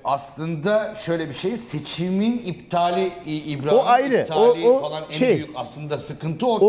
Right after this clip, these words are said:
Speaker 1: ki bunu
Speaker 2: o
Speaker 1: zaten
Speaker 2: kongre.
Speaker 1: Tayyip Kum söylemişti.
Speaker 2: Genel kurulda, e, çok zor duruma düştü Sayın Başkan Serdar Adalı. Şu anda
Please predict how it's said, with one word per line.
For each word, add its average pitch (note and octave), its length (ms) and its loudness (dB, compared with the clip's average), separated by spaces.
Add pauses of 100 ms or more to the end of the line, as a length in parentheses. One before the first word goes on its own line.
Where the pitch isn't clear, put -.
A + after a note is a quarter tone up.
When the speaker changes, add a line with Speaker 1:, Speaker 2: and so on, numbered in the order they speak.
(120)
Speaker 1:
ki B3 60 -6
bunu E3+ 120 -4
Speaker 2:
o A3 40 6
Speaker 1:
zaten A3+ 220 4
Speaker 2:
kongre. A#3+ 240 4
Speaker 1:
Tayyip D3 180 0
Kum E3 120 -10
söylemişti. D3+ 580 -6
Speaker 2:
Genel A3+ 420 4
kurulda, B3 720 2 (120)
e, E3+ 100 -6 (1160)
çok A#3+ 220 2
zor A#3+ 240 4
duruma A3+ 280 2
düştü D#3 360 -4 (840)
Sayın D3 340 0
Başkan A#2 320 -2
Serdar A#2+ 340 0
Adalı. B2 300 0
Şu G#3+ 160 2
anda G3 460 2